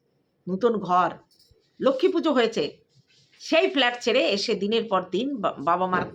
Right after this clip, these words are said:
কাছে বাড়িতে ছিল, প-, বসে আছে, তাহলে ঘরে পুজোটা কে দিচ্ছে? দিচ্ছে না তো কেউ।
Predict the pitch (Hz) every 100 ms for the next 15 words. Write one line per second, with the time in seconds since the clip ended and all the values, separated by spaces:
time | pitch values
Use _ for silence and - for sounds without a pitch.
0 | - 165 - 170 170 180 285 - _ _
1 | - - 196 156 - _ _ _ _ _
2 | 247 247 185 170 220 254 285 156 - -
3 | - - - - 247 220 240 269 240 240
4 | 277 277 277 294 349 359 - - 180 233
5 | - 196 165 170 165 180 220 254 214